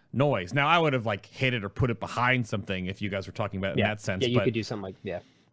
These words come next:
Speaker 1: but seeing that is almost probably, like, the closest that we get as P V E Dragon Slayer nerds in this little spectrum to, like, being at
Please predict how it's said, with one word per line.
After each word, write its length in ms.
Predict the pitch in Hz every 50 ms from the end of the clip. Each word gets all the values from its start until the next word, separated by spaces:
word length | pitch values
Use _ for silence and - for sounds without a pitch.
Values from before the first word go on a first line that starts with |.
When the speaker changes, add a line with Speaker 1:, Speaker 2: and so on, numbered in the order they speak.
| _ - - -
Speaker 1:
but 220 | 151 139 - -
seeing 720 | - - - - 240 247 240 202 175 156 139 131 120 113 110
that 400 | 139 139 147 151 143 135 - _ _ _ -
is 160 | 139 135 131
almost 380 | 147 160 175 165 156 147 -
probably, 400 | - - 180 196 196 175 160 160
like, 160 | 143 131 127 -
the 80 | 127
closest 640 | - - - 165 170 170 160 - 175 175 156 - -
that 260 | - 151 139 123 - -
we 380 | 110 110 117 123 123 135 143 143
get 360 | 131 139 139 143 139 - _ _ - -
as 300 | 117 117 113 110 107 -
P 280 | - - - 139 139 139
V 120 | 131 139
E 260 | 131 127 135 135 135
Dragon 400 | 117 117 120 117 127 131 143 139
Slayer 340 | - - 147 147 139 135 131
nerds 500 | 127 127 131 135 139 143 147 143 135 123
in 120 | 117 113 113
this 220 | 123 127 - -
little 160 | 147 135 127
spectrum 720 | - - - 139 147 143 - - 190 185 190 190 190 180 - - - - - - - - _
to, 140 | - - 156
like, 240 | 143 131 - - -
being 340 | 151 147 147 139 135 - -
at 320 | 131 135 131 123 -